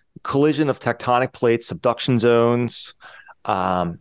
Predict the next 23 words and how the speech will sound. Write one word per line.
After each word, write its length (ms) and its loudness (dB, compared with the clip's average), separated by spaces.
and 360 0
Hawaii 580 0
is, 360 -2
is 280 -2
not 180 0
like 200 -4
that. 180 -4
There's 180 -4
no, 320 2
it's 300 -6
not 240 0
on 200 0
a 280 2
active 540 0
tectonic 600 -2
margin. 460 0
It's 100 -6
just 140 -6
kinda 420 0
right. 340 0
It 140 -2
couldn't 260 -2
be 320 -2